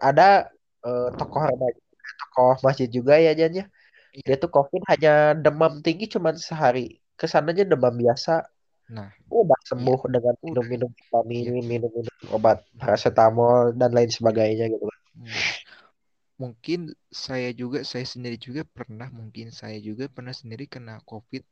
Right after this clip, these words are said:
Speaker 2: tapi tidak merasakan covid. Jadi gini artinya ya, misalkan, bukan misalkan, emang saya pernah menghirup udara atau covid yang masuk ke dalam tubuh saya. Namun covid nineteen itu, virus tersebut masuk ke dalam tubuh saya itu menolak,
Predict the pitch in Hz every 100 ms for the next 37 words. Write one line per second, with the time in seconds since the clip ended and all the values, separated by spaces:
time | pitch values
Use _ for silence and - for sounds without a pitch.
0 | - 110 _ 139 147 120 117 117 110 127
1 | 123 127 117 120 _ 78 87 _ _ 113
2 | 117 135 120 107 104 98 95 95 107 110
3 | 123 139 139 - _ _ - 117 113 131
4 | 113 107 123 147 - - 117 139 123 113
5 | 113 113 110 113 117 _ _ _ _ 110
6 | 104 104 101 113 107 104 107 120 - 113
7 | 107 104 - 104 _ 120 - 113 110 107
8 | 107 110 _ 110 107 107 107 107 107 110
9 | 110 123 120 151 180 - _ _ _ _
10 | _ _ _ 127 - 127 123 123 123 123
11 | 120 120 117 110 120 113 143 - 139 135
12 | 127 127 147 147 - - 127 127 123 123
13 | 120 120 113 113 156 - 127 117 117 135